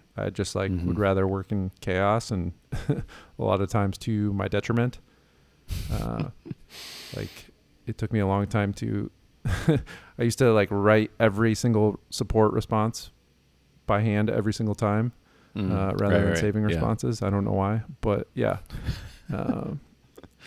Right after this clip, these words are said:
Speaker 1: and so I've been trying to think, like, it's, it's kind of along the lines of how sometimes people, I think, kinda like Jason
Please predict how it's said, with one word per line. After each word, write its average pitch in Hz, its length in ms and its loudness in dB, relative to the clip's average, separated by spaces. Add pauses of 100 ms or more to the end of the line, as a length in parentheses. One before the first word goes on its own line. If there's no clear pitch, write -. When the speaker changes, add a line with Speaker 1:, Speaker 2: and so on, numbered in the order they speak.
(1160)
Speaker 1:
and 147 80 2
so 151 200 10
I've 135 120 10
been 135 120 10
trying 156 200 6
to - 40 0
think, 160 180 4
like, 113 220 4 (1300)
it's, - 200 -8
it's - 140 -4
kind 175 280 4
of 185 100 6
along 139 360 6
the 123 120 6
lines 113 380 6
of 104 460 2 (300)
how 110 180 4
sometimes 110 380 0
people, 107 460 2
I 107 60 -2
think, 107 180 -4
kinda 107 220 0
like 101 160 0
Jason 101 540 -2